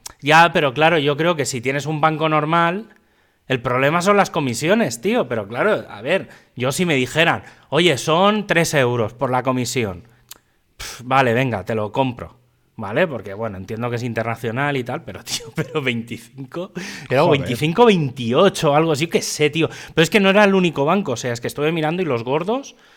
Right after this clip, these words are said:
Speaker 1: eh, to-, todos, todos, todos. Claro, es
Speaker 2: Qué
Speaker 1: que ahora
Speaker 2: raro,
Speaker 1: no,
Speaker 2: ¿no?
Speaker 1: no le-, bueno, claro, tío, si es que ahora como no, es que no les queda otra.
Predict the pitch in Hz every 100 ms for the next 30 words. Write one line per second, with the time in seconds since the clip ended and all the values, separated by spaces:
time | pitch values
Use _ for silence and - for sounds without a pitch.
0 | _ _ 127 127 120 117 113 110 - -
1 | 147 143 160 - - 147 107 - - -
2 | 139 113 - _ 135 160 131 113 131 123
3 | - 127 160 135 131 131 - - - -
4 | - - - - - _ _ _ 147 180
5 | 190 196 196 170 196 156 180 175 139 147
6 | - 151 160 190 156 143 135 143 160 165
7 | 170 170 147 - 165 170 165 160 123 170
8 | 175 107